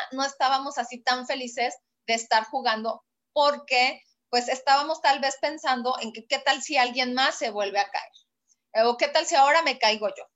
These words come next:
¿sí? Entonces, todos esos momentos, pues, hay que soltarlos, o sea,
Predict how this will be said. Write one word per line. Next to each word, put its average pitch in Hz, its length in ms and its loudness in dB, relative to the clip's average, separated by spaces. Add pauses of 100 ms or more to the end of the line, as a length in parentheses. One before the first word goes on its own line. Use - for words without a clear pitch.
(440)
¿sí? 240 360 -4 (320)
Entonces, 330 600 -4 (1120)
todos 392 320 2
esos 427 320 -2
momentos, 330 920 0 (720)
pues, 262 200 -2 (100)
hay 262 140 0
que 339 100 -2
soltarlos, 349 640 -6
o 285 60 -4
sea, 240 140 -4